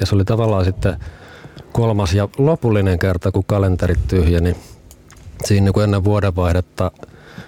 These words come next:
mikä ehkä katkaisi jonkun kamelin selän mulla sitten. Et tavallaan sitten,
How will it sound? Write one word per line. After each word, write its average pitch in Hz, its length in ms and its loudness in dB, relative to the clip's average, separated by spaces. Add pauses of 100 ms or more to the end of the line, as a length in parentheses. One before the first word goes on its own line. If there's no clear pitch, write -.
(180)
mikä 87 260 0
ehkä 85 220 0
katkaisi 87 440 -2
jonkun 85 220 0
kamelin 85 360 0
selän 90 260 2
mulla 95 400 2
sitten. - 420 -6 (1160)
Et 87 200 0
tavallaan 87 460 2
sitten, 90 380 -2